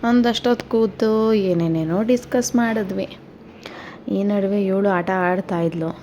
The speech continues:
ಇವ್ರು ಇಲ್ಲಿ ಬಂದ್ರೆ ಫ್ರೀಯಾಗಿ ಆಟ ಆಡ್ತಾರೆ, ನಮಗಂತೂ ತೊಂದ್ರೆ ಕೊಡೋದಿಲ್ಲ. ಇವ್ರ ಮಾತುಕತೆಗೆ ನಾನು ಸ್ವಲ್ಪ ಜಾಯಿನ್ ಆಗಿ ಹಂಗೆ ಹಿಂಗೆ ಮಾತಾಡ್ತಾ ಕೂತಿದ್ದೆ. ಅವ್ರ ಮಾತನ್ನ ಕೇಳಿಸ್ಕೊಳ್ತಾ ಇದ್ದೆ.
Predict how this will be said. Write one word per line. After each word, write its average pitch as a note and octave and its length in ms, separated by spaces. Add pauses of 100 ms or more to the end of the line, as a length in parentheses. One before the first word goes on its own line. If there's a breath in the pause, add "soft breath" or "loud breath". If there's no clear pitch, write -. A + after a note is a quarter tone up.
ಇವ್ರು F#3 200
ಇಲ್ಲಿ F3+ 160
ಬಂದ್ರೆ F#3 260
ಫ್ರೀಯಾಗಿ G3+ 460
ಆಟ F3 180
ಆಡ್ತಾರೆ, F3 300
ನಮಗಂತೂ F3+ 580
ತೊಂದ್ರೆ E3 360
ಕೊಡೋದಿಲ್ಲ. D#3 500 (1080 loud breath)
ಇವ್ರ G3+ 220
ಮಾತುಕತೆಗೆ A#3 600
ನಾನು G#3 280
ಸ್ವಲ್ಪ G3+ 300
ಜಾಯಿನ್ F#3 400
ಆಗಿ F3+ 260
ಹಂಗೆ F#3 340
ಹಿಂಗೆ F3+ 280
ಮಾತಾಡ್ತಾ E3+ 580
ಕೂತಿದ್ದೆ. E3 480
ಅವ್ರ F3 140
ಮಾತನ್ನ E3 400
ಕೇಳಿಸ್ಕೊಳ್ತಾ E3+ 600
ಇದ್ದೆ. D#3 300